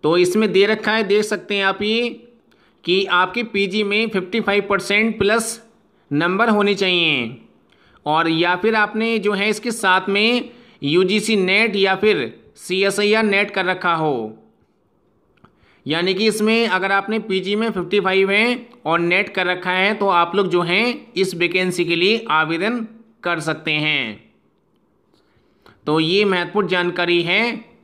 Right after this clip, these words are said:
उन अभ्यर्थियों के लिए जो लोग तैयारी में लगे हुए हैं असिस्टेंट प्रोफेसर भर्ती के लिए।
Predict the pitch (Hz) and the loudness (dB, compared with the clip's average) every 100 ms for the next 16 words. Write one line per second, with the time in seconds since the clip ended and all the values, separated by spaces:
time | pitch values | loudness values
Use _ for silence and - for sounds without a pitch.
0 | _ _ _ - 165 165 160 170 175 190 | _ _ _ -4 -2 -2 -2 -2 -2 -2
1 | 190 202 220 175 185 202 226 - 175 180 | -2 0 -2 0 0 0 -2 -2 0 2
2 | 185 202 185 175 185 185 175 190 220 190 | 2 0 0 2 2 2 2 0 -2 -2
3 | 165 180 180 202 190 175 175 170 175 220 | -2 -2 0 -2 0 0 0 0 0 0
4 | 185 170 165 170 170 165 160 123 113 - | 0 -2 -2 -2 0 2 2 0 -4 -10